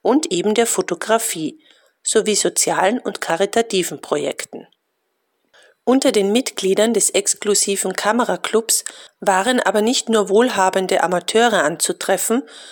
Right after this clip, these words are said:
sondern auch Wissenschaftler und Techniker, die gemeinsam an der Weiterentwicklung und Adaptierung der Geräte arbeiteten. Es gab in Wien um die Jahrhundertwende sowohl Geschäfte, in denen man Kameras kaufen konnte,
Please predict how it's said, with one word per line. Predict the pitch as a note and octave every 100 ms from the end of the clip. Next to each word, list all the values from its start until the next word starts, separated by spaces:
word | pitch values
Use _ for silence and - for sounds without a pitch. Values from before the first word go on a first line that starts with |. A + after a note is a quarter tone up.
| -
sondern | - - A#3+ A#3
auch | D#3+ -
Wissenschaftler | E3+ - A3 G#3 A3 - B3 A#3+
und | A3+ -
Techniker, | - G#3+ - F3+ - - - - - - _ -
die | -
gemeinsam | G#3 F#3 F#3+ G#3+ B3+ B3+
an | - F#3
der | E3+
Weiterentwicklung | F3 F#3 A3+ G3+ G#3+ G#3+ A3 - B3 C4+
und | - F3+ -
Adaptierung | E3+ E3+ - F#3+ G3+ A3+
der | A3+ F#3
Geräte | F3 F3 E3+ D#3 -
arbeiteten. | - E3+ D#3 C#3+ E3 - - G3+ - _ _ _ _ _ _ _ _
Es | - G#3+
gab | - C#4 D#4
in | G3 G3+
Wien | G3+ B3 B3
um | G#3+
die | G3
Jahrhundertwende | G3 F3 G3+ G#3 G#3+ G#3+ G#3+ A3 C4+ -
sowohl | - G3 G#3+ A#3
Geschäfte, | - F#3+ F3 F3+ - A3+
in | A#3 G3
denen | G3 G3 F#3+
man | F3 E3+
Kameras | - A#3+ A#3+ F#3 E3 -
kaufen | F3+ F3 - F3+
konnte, | F#3 F3+ F3+ G#3+ C4+